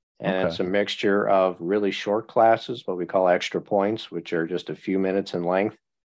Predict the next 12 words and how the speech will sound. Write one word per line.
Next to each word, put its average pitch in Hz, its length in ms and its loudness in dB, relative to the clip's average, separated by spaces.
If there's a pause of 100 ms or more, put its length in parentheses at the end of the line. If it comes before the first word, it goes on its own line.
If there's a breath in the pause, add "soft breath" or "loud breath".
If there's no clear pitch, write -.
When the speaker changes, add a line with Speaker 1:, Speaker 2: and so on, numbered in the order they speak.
(380)
Speaker 1:
We 95 80 -2
also 92 280 2
have 90 220 0
full-length 101 560 2
courses, 110 580 0
which 85 260 -4
would 85 100 -4
be 85 180 2
an 80 80 0
hour 95 420 2
or 101 60 0
more. 110 340 0